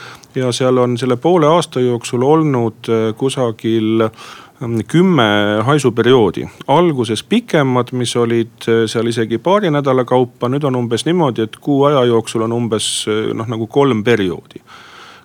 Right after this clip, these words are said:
Kõige kaugemale on hetkel selline haisupilv jõudnud, äh, siin oli neljandal veebruaril sellel aastal viiekümne kahe kilomeetri kaugusele. Et need on nagu faktid. Äh, mis edasi saab, kui efektiivselt see tehas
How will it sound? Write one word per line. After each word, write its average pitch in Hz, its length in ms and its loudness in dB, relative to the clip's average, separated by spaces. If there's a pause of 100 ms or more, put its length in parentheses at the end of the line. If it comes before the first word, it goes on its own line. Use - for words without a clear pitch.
Kõige 139 160 2
kaugemale 139 720 2
on 127 80 -2
hetkel 127 480 -2
selline 131 360 -2 (280)
haisupilv 151 840 0 (260)
jõudnud, 131 800 -2
äh, 113 600 0 (180)
siin 123 220 -6
oli 117 100 -2
neljandal 120 720 0
veebruaril 127 800 0
sellel 127 320 -2
aastal 120 720 -2
viiekümne 127 540 0
kahe 147 240 0
kilomeetri 107 420 -4
kaugusele. 85 560 -8 (160)
Et 110 240 -14
need 135 80 -6
on 123 160 -4
nagu 104 240 -4
faktid. 160 480 -2 (560)
Äh, 113 320 0
mis 196 320 0 (160)
edasi 156 320 2
saab, 131 560 0
kui 175 240 2
efektiivselt 139 880 -2
see 117 160 -2
tehas 135 380 0